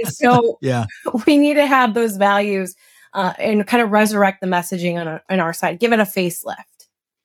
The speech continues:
Speaker 2: Sure. Well, I, I know you're doing, I mean, obviously, you know, n-, neither of our races turned out necessarily the way we, <laughs> we might have predicted initially. Um, but you've been really busy since you ran for office. Tell, tell us a little bit about, 'cause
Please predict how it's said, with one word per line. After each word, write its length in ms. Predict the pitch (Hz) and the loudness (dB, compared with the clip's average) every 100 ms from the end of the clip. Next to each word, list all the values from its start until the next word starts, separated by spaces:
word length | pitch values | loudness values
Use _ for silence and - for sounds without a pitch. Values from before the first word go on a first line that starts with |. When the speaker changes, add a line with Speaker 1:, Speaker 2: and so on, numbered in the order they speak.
| _ _ _ _ _ | _ _ _ _ _
Speaker 2:
Sure. 380 | - 135 110 95 _ _ - | -6 -4 -6 -10 _ _ -2
Well, 260 | 170 180 180 | 2 2 0
I, 120 | 175 - 190 - | -6 -8 -8 0
I 100 | 170 | 2
know 180 | 208 208 | 4 4
you're 200 | 180 170 | 4 4
doing, 280 | 175 165 | 2 2
I 120 | 156 156 | 2 2
mean, 120 | 151 | 2
obviously, 760 | 165 160 151 - 147 139 135 | 2 2 0 0 2 2 0
you 180 | 156 156 | -2 -2
know, 120 | 135 | 0
n-, 140 | 127 165 139 | 0 0 0
neither 380 | 147 151 139 | 2 2 2
of 80 | 131 | 2
our 140 | 135 131 | 2 2
races 420 | 131 131 135 123 | 2 2 0 -2
turned 240 | 143 135 | 0 0
out 120 | 131 | 0
necessarily 540 | 127 120 127 147 131 127 | 0 -2 -2 0 0 2
the 80 | 123 | 0
way 180 | 131 | 2
we, 200 | 127 127 - - | 2 0 -2 -4
<laughs> 140 | - 190 | 0 0
we 100 | 175 | 0
might 240 | 165 170 165 | 2 4 4
have 180 | 135 | 0
predicted 460 | - 135 147 147 135 | -2 0 0 0 0
initially. 600 | 127 160 156 131 117 113 - - - - - | 2 2 2 2 2 0 -6 -20 -20 -16 -2
Um, 360 | 156 143 139 170 156 | 2 2 0 -6 -6
but 280 | 135 160 165 | 0 0 0
you've 320 | 151 185 180 | 2 2 4
been 200 | 170 156 | 2 2
really 240 | 147 156 147 | 2 2 2
busy 320 | 151 135 139 | 2 2 0
since 380 | - 196 165 156 | 0 0 0 0
you 80 | |
ran 240 | 135 135 131 | 2 2 0
for 160 | 143 | -2
office. 400 | 127 127 123 120 | -2 -2 0 -2
Tell, 240 | - 180 190 | 0 0 2
tell 160 | 175 | 0
us 120 | 180 185 | 0 2
a 40 | |
little 180 | 170 165 | 0 2
bit 120 | 160 | 0
about, 440 | 151 151 147 160 | 2 2 2 0
'cause 220 | 165 160 | -2 -2